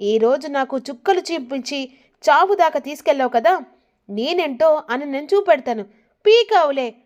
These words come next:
"ఏంటి? ఏమంటున్నావు?" "అదే అమ్మి, చూపిస్తావులే" అని చెప్పేసి అంటున్నా. "సరే అమ్మి, త్వరగా రా." "ఏంటి?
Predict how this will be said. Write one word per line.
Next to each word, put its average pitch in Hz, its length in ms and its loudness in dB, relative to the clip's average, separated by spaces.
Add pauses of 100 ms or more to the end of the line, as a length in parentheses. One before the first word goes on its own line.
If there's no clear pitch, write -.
(280)
"ఏంటి? 277 600 -4
ఏమంటున్నావు?" 285 560 -4 (320)
"అదే 392 200 2
అమ్మి, 285 400 -4 (380)
చూపిస్తావులే" 320 720 2
అని 330 280 -2
చెప్పేసి 269 320 -4
అంటున్నా. 247 300 -6 (340)
"సరే 415 260 4
అమ్మి, 330 220 -4 (340)
త్వరగా 359 320 4
రా." 311 180 -2 (1040)
"ఏంటి? 254 580 -2